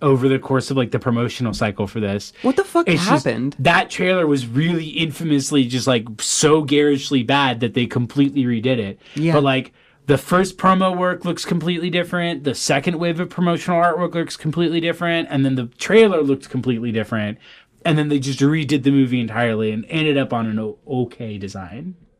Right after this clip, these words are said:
Speaker 2: That is so fucking bizarre. Like, who was pushing for the original <laughs> Sonic design? Was it, like, some exec who just wanted it to,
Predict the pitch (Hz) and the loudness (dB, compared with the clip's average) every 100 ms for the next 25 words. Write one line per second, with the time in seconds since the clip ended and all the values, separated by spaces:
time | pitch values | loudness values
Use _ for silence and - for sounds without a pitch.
0 | _ - 139 156 175 - - 139 135 - | _ -10 -6 -2 -4 -6 -6 -2 -2 -2
1 | 139 135 135 127 120 147 - 143 127 147 | -8 -6 -4 -4 -4 -8 -10 -8 -4 0
2 | 185 151 - - 156 - - - _ _ | 0 0 -4 -2 -2 -2 -6 -20 _ _
3 | - 254 269 320 269 - - 254 247 226 | 2 6 6 4 -2 -4 2 2 2 0
4 | 220 202 185 175 165 180 170 165 - 175 | 0 2 4 2 4 2 2 -2 -2 0
5 | 208 226 139 123 120 123 123 135 156 165 | 2 0 -2 0 0 0 0 0 0 0
6 | 151 - 160 151 131 123 170 - 160 135 | -2 0 0 0 2 2 2 0 0 0
7 | 147 139 - 147 139 139 131 - 131 | -4 -8 -6 -2 0 -2 -4 -6 -6